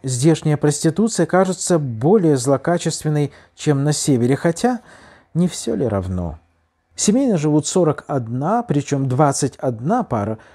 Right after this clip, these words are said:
состоит в незаконном браке. Женщин свободного состояния только десять, то есть в шестнадцать раз меньше, чем в Рыковском,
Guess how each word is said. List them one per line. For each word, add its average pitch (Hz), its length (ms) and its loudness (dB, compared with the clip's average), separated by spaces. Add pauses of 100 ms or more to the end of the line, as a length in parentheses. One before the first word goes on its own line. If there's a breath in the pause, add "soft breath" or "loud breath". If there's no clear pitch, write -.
(100)
состоит 196 600 -2
в 151 120 -8
незаконном 139 680 0
браке. 95 440 -6 (360)
Женщин 175 500 2
свободного 165 580 2
состояния 165 640 0
только 147 380 0
десять, 175 460 -2 (400 loud breath)
то 202 80 2
есть - 240 -2
в - 60 -14
шестнадцать 202 680 -2
раз 170 380 0
меньше, 151 480 -2
чем 143 420 -4
в 135 160 -4
Рыковском, 113 680 -2